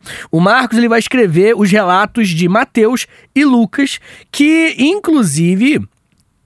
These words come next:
muitas pessoas falam, né, que, que tem um, um,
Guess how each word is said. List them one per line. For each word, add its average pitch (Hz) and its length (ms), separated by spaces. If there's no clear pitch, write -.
muitas 180 320
pessoas 135 320
falam, 131 420
né, 120 160
que, 117 300
que 110 380
tem 165 240
um, 190 180
um, 156 140